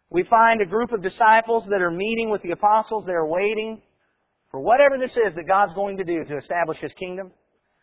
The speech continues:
And in Acts chapter one and verse fourteen, "These all continued with one accord in prayer and supplication." They were together in one accord praying.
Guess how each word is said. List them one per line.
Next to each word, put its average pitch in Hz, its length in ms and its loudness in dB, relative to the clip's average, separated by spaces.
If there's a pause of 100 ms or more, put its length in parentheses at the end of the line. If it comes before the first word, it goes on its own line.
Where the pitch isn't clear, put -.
(1200)
And 127 80 -10
in 143 80 -6
Acts 190 320 0
chapter 196 320 -2
one 196 220 2
and 180 100 -6
verse 185 300 -4
fourteen, 190 460 -6
"These 175 220 -10
all 180 180 6
continued 190 480 -10
with 151 120 -6
one 185 300 -2
accord 151 540 -2
in 147 240 -10 (100)
prayer 131 720 -4 (260)
and 131 260 -8
supplication." 131 800 -8 (1600)
They 147 140 -6
were 160 140 -6
together 160 480 -6
in 151 260 -12
one 147 340 -8
accord 123 720 -10 (440)
praying. 113 580 -10